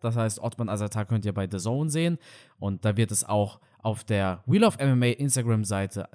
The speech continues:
den Link für einen Gratis-Monat geben. Und dann mache ich schon mal einen Sprung zum Co-Main-Event, einfach weil ich es gar nicht mehr erwarten kann. Wir haben im Co-,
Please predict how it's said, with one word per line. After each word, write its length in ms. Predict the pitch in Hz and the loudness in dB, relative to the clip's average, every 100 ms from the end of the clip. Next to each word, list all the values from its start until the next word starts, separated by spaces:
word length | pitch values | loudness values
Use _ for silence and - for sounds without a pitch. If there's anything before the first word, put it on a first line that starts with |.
| - | -6
den 300 | 95 90 90 | -4 -4 -2
Link 260 | 156 220 | 0 2
für 100 | 113 | 2
einen 120 | 117 | 0
Gratis-Monat 680 | 110 104 110 127 147 143 143 | 2 0 -2 -2 -2 -2 -2
geben. 240 | 156 165 - _ _ _ _ _ _ _ _ | -4 -6 -10 _ _ _ _ _ _ _ _
Und 220 | 156 135 | -2 4
dann 440 | 190 226 214 - _ | 6 6 2 -4 _
mache 240 | 151 185 | 4 4
ich 80 | 175 | 4
schon 120 | - | 4
mal 120 | 160 143 | 4 4
einen 140 | 135 | 4
Sprung 300 | - 139 151 | 2 2 2
zum 200 | - 135 | 4 2
Co-Main-Event, 680 | 185 202 190 160 139 139 - | 4 6 6 4 2 0 0
einfach 300 | 180 185 131 | 0 0 0
weil 160 | 147 | 2
ich 120 | 160 | 0
es 180 | 165 - | -2 -2
gar 160 | 120 120 | 2 2
nicht 180 | 135 123 | 2 0
mehr 120 | 117 | 2
erwarten 500 | 151 156 190 202 185 | 2 4 2 2 -2
kann. 300 | 123 107 95 - - - | -2 -4 -6 -12 -20 -8
Wir 180 | 131 175 | 2 4
haben 100 | 214 | 4
im 160 | 226 | 0
Co-, 200 | - 202 | 0 0